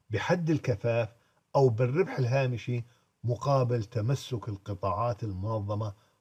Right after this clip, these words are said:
وسكان الحضر، آه، بمستويات عالية من المعيشة وفائض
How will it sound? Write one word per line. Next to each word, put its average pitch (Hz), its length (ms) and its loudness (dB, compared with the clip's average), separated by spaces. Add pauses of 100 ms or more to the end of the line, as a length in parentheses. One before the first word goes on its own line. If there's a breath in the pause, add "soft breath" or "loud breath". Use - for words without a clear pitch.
وسكان 113 540 -2
الحضر، 101 480 -2 (540)
آه، 101 420 0
بمستويات 123 1120 2
عالية 107 420 -2
من 104 180 -2
المعيشة 95 580 -4
وفائض 90 640 -4